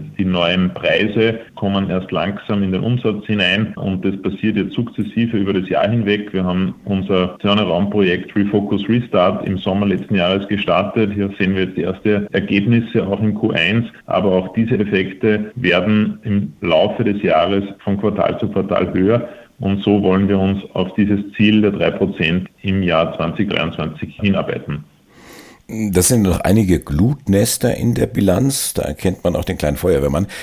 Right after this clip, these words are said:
Speaker 2: Cashflow und Verschuldung, aber zumindest das Brandnest Cashflow, das wollen Sie austreten in diesem Jahr. Ist das Ihr Ziel?
Speaker 1: Genau, also wir wollen heuer einen positiven operativen Cashflow schaffen. Das,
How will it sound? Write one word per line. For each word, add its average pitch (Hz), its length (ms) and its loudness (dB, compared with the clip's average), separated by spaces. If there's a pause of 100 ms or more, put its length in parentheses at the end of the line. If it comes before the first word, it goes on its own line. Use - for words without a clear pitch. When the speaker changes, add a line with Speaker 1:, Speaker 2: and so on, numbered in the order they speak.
(120)
Speaker 2:
Cashflow 135 480 2
und 117 300 0
Verschuldung, 165 800 2 (400)
aber 107 260 2
zumindest 113 420 2
das 98 100 -4
Brandnest 98 520 0
Cashflow, 80 360 -2
das 64 180 -6
wollen 73 160 -2
Sie 73 160 -4
austreten - 500 -4
in 55 160 -6
diesem 64 320 -6
Jahr. 58 240 -6
Ist - 200 -6
das 113 120 -2
Ihr 104 80 -4
Ziel? 156 280 -4 (840)
Speaker 1:
Genau, 98 220 2
also 87 300 0
wir 95 260 -2
wollen 101 460 0 (180)
heuer 98 320 2
einen 98 280 -2
positiven 107 500 0
operativen 101 640 -2
Cashflow 104 460 0
schaffen. 117 600 2
Das, 92 140 2